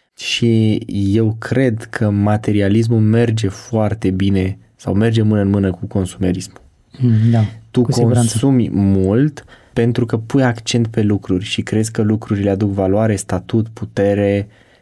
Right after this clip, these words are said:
Speaker 1: și liniște interioară. Ori când le pui la oaltă cele două, s-ar putea să obții ceva care cu adevărat e devastator, nu doar pentru tine, ci și pentru relațiile pe care le ai cu oamenii din jurul tău.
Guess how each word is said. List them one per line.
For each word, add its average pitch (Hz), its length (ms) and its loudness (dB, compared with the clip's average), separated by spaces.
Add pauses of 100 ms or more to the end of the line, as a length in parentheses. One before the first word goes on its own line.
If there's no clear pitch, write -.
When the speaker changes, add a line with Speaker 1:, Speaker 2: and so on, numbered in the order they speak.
Speaker 1:
și - 600 -2
liniște 101 420 0
interioară. 92 600 -4 (100)
Ori 107 200 -2
când 104 340 -2
le 98 120 2
pui 131 220 0
la 139 120 2
oaltă 107 380 0
cele 95 260 -2
două, 107 380 0
s-ar 120 200 -2
putea 113 260 -4
să 113 160 -4
obții 104 320 -2
ceva 98 440 -2
care 98 240 -4
cu - 160 -6
adevărat 95 520 -2
e 107 80 0
devastator, 98 1040 -2
nu 107 120 2
doar 107 180 0
pentru 95 320 -4
tine, 104 240 -2
ci 101 140 -6
și - 120 -4
pentru 104 320 -2
relațiile 92 540 -2
pe - 120 -10
care 101 200 -6
le 104 140 -4
ai - 100 -4
cu - 140 -10
oamenii 98 220 -2
din 101 140 -6
jurul 110 240 -8
tău. - 260 -10